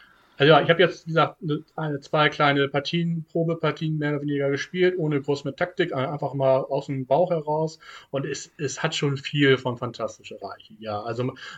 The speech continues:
man nimmt Karten auf und legt wieder welche ab und versucht inzwischen seinen Handkarten, die man hat, Synergien zu wecken. Das ist dann ganz ähnlich wie bei Fantastische Reiche, wo es dann heißt,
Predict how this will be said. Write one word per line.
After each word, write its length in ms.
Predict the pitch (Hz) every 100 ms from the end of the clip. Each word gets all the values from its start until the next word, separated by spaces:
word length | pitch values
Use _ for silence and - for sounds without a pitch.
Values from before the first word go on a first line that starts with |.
| -
man 120 | 135
nimmt 180 | 143 143
Karten 360 | 135 131 135
auf 400 | 143 139 160 160
und 220 | - 131 -
legt 240 | 139 139 143
wieder 240 | 127 123
welche 320 | 123 120 127
ab 200 | 135 160 _ _ _ _ _ -
und 320 | 143 135 135
versucht 480 | 139 127 165 165 -
inzwischen 520 | 151 - - 156 143
seinen 300 | 127 127 120
Handkarten, 600 | 131 196 - 147 147 147
die 100 | 131
man 160 | 135 127
hat, 160 | 127 127
Synergien 580 | 127 139 127 123 139
zu 240 | 139 123 107
wecken. 300 | 110 107 107
Das 140 | 110
ist 120 | 139 -
dann 140 | 123
ganz 220 | 120 120
ähnlich 320 | 156 143 131
wie 100 | 127
bei 240 | 127 120 117
Fantastische 640 | 120 117 123 - 127 117
Reiche, 380 | 117 127 127 120
wo 60 | 123
es 60 |
dann 200 | - 117
heißt, 320 | 123 123 120